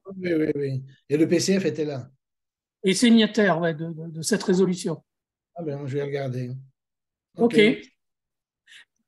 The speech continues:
Speaker 2: Écoute,
Speaker 1: Allez.
Speaker 2: merci encore pour ta participation.
Speaker 1: Bien.
Speaker 2: Et c'est toujours un grand plaisir que, qu'on t'invite.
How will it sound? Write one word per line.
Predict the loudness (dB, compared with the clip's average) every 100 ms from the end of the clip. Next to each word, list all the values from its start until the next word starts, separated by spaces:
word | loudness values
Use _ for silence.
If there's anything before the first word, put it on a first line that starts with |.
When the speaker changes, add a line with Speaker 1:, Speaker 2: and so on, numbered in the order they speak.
| _ _
Speaker 2:
Écoute, | 2 6 6 6
Speaker 1:
Allez. | 4
Speaker 2:
merci | 4 2 0
encore | 0 -2 -4 -2
pour | -2
ta | -2
participation. | -2 -2 -2 0 0 -2 2 2 2 -4 _ _ _ -20 -8
Speaker 1:
Bien. | -2
Speaker 2:
Et | 0 2 0
c'est | -2 -6 -6 -10 _ _ _ _ _ _ _ _
toujours | 0 2 2
un | 0
grand | -2 0
plaisir | 0 0 -2 -2
que, | -2 -2
qu'on | -2 -4
t'invite. | -2 -2 -4 -8